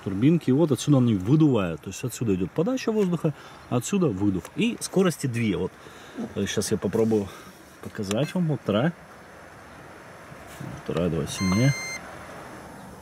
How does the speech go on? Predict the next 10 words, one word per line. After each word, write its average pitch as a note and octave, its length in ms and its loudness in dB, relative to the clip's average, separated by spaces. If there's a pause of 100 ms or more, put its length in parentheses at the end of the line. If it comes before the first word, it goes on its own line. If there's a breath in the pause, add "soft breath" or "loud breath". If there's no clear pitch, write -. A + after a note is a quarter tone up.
(100)
Это B2 260 2
выключение. F2 680 -4
Звуковая A#2+ 460 2
индикация G2+ 480 -4
присутствует. D3+ 520 -4
То C#3 60 2
есть - 100 -4 (640 loud breath)
включение, C#4 680 2 (540)
максимальная C3+ 720 2
мощность G3+ 540 0